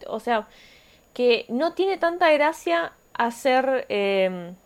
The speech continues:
encariñarse con el personaje cuando llega al final de la película, ¿no?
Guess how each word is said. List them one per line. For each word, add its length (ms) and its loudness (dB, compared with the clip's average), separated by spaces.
encariñarse 720 0
con 120 -2
el 120 0
personaje 480 -4
cuando 200 -2
llega 200 -2
al 80 0
final 220 -4
de 80 2
la 120 4
película, 400 -8
¿no? 200 -6